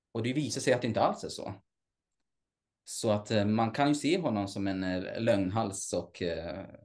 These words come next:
och, och sådär. Men jag tycker det, det är inte så enkelt, eftersom att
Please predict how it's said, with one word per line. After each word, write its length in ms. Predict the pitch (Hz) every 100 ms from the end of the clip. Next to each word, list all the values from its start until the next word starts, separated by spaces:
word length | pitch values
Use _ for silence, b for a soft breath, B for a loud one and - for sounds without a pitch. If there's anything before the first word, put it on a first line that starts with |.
| - _ _ _ _ _ _ _ _ -
och, 240 | 107 101
och 100 | 98
sådär. 280 | 98 80 90
Men 400 | 104 120 120 120 - _ _ _ _ _ _ _ _ -
jag 260 | 120 131 131
tycker 280 | 147 151
det, 300 | 143 143 147 -
det 100 | 143
är 180 | 139
inte 120 | 127 -
så 80 |
enkelt, 440 | 101 92 - - -
eftersom 260 | 101 - 117
att 240 | 113 -